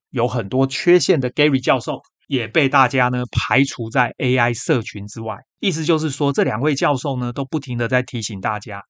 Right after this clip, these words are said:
现在啊，我们在做的这种聊天机器人，其实呢，没有大家想象的这么厉害。但是呢，大部分的人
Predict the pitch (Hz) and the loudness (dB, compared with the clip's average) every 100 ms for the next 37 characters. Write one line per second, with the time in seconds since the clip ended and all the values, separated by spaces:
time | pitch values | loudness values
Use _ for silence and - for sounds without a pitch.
0 | _ - 147 143 127 101 107 107 117 139 | _ -2 2 4 4 0 -4 -6 -4 -4
1 | 135 147 120 113 135 110 104 98 123 120 | -4 -4 -6 -4 -6 -4 -4 -4 -2 -2
2 | 131 120 123 95 95 - 127 139 123 120 | -4 -6 -8 -8 -10 -6 -4 -4 -4 -6
3 | 113 123 113 110 117 117 113 - 95 127 | -4 -4 -4 0 0 0 -2 -2 -4 -6
4 | 113 101 110 107 107 - 120 _ 151 135 | -6 -8 -12 -12 -12 -8 -10 _ 2 2
5 | 143 127 123 127 - 147 156 135 113 104 | -2 -4 -6 -12 -4 -2 0 -2 -4 -8